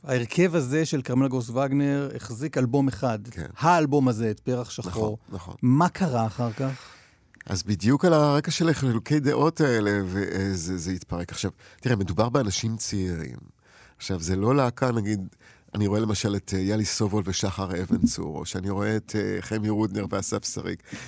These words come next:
Speaker 2: אלה אנשים שגדלו ביחד, ועל החברות הזאת של התיכון, כל הלהקה, אה, נבנית.
Speaker 1: מהמם.
Speaker 2: ב-, בכרמלה זה לא היה ככה. אורי גדל בברזיל.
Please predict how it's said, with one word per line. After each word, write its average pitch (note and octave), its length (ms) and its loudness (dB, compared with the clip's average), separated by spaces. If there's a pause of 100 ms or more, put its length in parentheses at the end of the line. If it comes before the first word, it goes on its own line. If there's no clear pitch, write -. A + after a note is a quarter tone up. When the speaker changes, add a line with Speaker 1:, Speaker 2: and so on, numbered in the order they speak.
(120)
Speaker 2:
אלה D3+ 140 4
אנשים D3+ 280 2
שגדלו C3 520 2
ביחד, F2+ 640 -2 (480)
ועל F#2+ 220 2
החברות G#2+ 460 0
הזאת D#3 180 0
של C#3 140 0
התיכון, B2 760 0
כל C#3+ 200 2
הלהקה, B2 520 4 (100)
אה, A2+ 120 2
נבנית. A2+ 600 2
Speaker 1:
מהמם. A#2+ 340 6 (360)
Speaker 2:
ב-, A#2+ 40 4 (200)
בכרמלה C3 500 0
זה A3 140 0
לא E3+ 220 2
היה A#3+ 140 0
ככה. G#2 520 -2
אורי B2 260 0
גדל F3+ 280 2
בברזיל. A2+ 720 -2